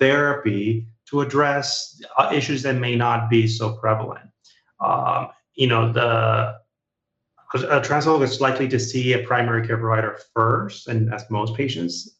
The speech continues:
see a primary care provider first, overseeing a mental health provider. And, you know, to be having that sort of, like, attuned mentality to, to know that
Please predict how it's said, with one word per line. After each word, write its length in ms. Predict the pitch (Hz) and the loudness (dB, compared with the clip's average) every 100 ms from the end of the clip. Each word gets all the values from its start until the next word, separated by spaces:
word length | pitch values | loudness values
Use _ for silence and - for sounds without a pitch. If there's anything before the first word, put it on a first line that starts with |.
| _ | _
see 140 | - 147 | -2 -2
a 60 | |
primary 340 | 147 147 147 151 | 0 0 0 -2
care 100 | 160 | -6
provider 380 | 156 151 156 | -2 0 0
first, 320 | 151 156 147 - - | 0 2 0 0 2
overseeing 720 | 117 113 113 113 107 104 110 | 4 6 4 4 2 2 0
a 80 | 107 | -2
mental 280 | 101 - | -2 -2
health 200 | 110 127 | 0 0
provider. 580 | 117 151 156 160 170 - _ - - _ _ | 0 2 2 2 -2 -4 _ -20 -20 _ _
And, 640 | 127 127 127 123 120 117 113 - _ _ _ - | 0 2 2 2 2 0 -4 -14 _ _ _ 0
you 80 | |
know, 80 | 143 | 0
to 60 | 139 | 4
be 220 | 156 147 | 4 4
having 520 | 127 156 156 165 165 | 4 2 2 2 0
that 240 | 151 131 - | 0 0 0
sort 140 | 135 | -2
of, 80 | 120 | 0
like, 280 | 123 117 113 113 - | 0 0 -4 -8 -6
attuned 580 | 113 - - 127 127 127 | -10 -8 -2 2 2 2
mentality 640 | 113 113 113 120 113 110 | 0 2 2 2 0 -2
to, 400 | 113 110 107 107 | -4 -4 -4 -8
to 120 | 113 | 0
know 340 | 107 110 113 | 2 4 2
that 220 | 113 107 | 2 0